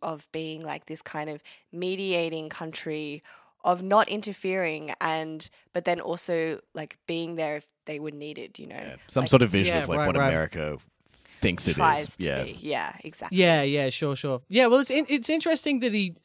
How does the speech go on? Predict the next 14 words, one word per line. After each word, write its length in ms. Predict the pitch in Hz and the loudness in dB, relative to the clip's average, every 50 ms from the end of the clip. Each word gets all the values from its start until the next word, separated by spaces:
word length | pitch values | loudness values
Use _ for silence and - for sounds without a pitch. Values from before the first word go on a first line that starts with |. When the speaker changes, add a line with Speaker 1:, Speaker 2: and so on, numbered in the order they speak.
| 190 156 | -10 -2
Speaker 3:
took 200 | - 214 208 156 | 0 2 2 2
such 240 | - 202 180 - - | 2 2 2 2 2
a 60 | 165 | 2
swift 540 | - - - 165 165 160 156 160 - - - | 2 2 2 2 2 2 0 0 -6 -8 -2
kind 200 | 190 165 147 139 | 0 0 0 0
of 140 | 131 123 - | -2 -6 -6
turn 400 | - 143 151 147 156 165 156 135 | -4 -2 0 2 2 2 0 0
as 100 | 135 123 | -2 -2
soon 160 | - 151 143 | -2 -4 -4
as 80 | 135 | -4
he 80 | 135 139 | -4 -4
got 160 | 135 135 131 | -4 -4 -4
into 160 | 131 127 139 110 | -4 -4 -4 -4
office. 460 | 123 135 - - - - - - - | -4 -4 -4 -8 -12 -14 -14 -18 -18